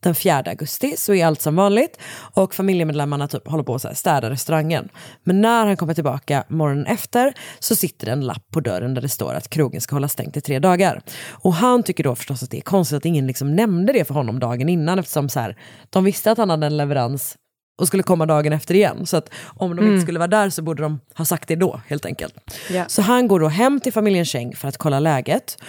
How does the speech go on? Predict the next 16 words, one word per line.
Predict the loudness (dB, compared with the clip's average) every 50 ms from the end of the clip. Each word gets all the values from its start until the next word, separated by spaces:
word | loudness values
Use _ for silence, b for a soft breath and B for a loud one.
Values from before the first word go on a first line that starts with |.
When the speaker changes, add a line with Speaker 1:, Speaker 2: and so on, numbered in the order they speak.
| B B B B B B B
Speaker 1:
Och, | _ 2 2 2 0 -6 _ -20 -18 _ 2 4
eh, | 4 6 6 4 2 0
där | 2 2 2 4 4 2 0 -2 _ _
är | 0 2 2 4
det | 4 2
ingen | 2 2 2 2 2 2 0 0 -2 -4 -6 -10 _ _
av | 0 0 0 0
familjemedlemmarna | 0 -2 -2 0 0 0 0 -2 -4 -4 -6 -4 -6 -6 -6 -6
som | -6 -8 -4 -4
öppnar, | -6 -6 -6 -4 -2 -2 -2 0 -2
utan | -6 -4 -4 -4 0
där | 2 2 4 4
öppnar | 2 0 -4 -4 -8 -8 -6
istället | -6 -4 -4 -4 -4 -2 -2
en | -2 -2
man | -2 -2 -4 -4 -6